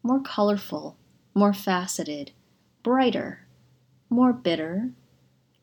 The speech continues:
and more beautiful because of my mom, because I bring my mom forward with me, forward into the new year, into each new year.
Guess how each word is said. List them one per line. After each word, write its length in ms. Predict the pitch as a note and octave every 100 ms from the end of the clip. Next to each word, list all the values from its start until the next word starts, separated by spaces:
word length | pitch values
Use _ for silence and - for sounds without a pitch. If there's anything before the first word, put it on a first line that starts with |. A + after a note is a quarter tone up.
| _ _
and 460 | A#3+ A#3+ A#3+ A3 F#3+
more 200 | F#3 F3
beautiful 640 | F#3 F#3 F3 - - F3+ - _ _ _ _ _ _ _ _ -
because 520 | G#3+ G#3 - G#3+ G3+
of 120 | F3+
my 140 | D#3+
mom, 460 | D#3 C#3+ D3 D3 D3+ - _ _ _ _ _ _ _ _
because 380 | A3 G#3 A#3 A3+
I 60 | A3+
bring 240 | G#3 G#3+
my 100 | G3
mom 360 | F#3 E3+ F3 F#3
forward 400 | - G3 G3 F#3+
with 280 | G3 G3
me, 300 | - - F#3+ - _ _ _ _ _ _ _
forward 400 | - F#3+ G3 G3+
into 200 | G3+ G3
the 120 | F#3+
new 240 | F3+ E3+
year, 520 | E3+ D#3+ D#3 D#3+ F#3 G3+ _ _ _ _ _ _ -
into 300 | G#3+ - -
each 360 | A3 B3 -
new 160 | F3 D#3
year. 480 | D3 - - G3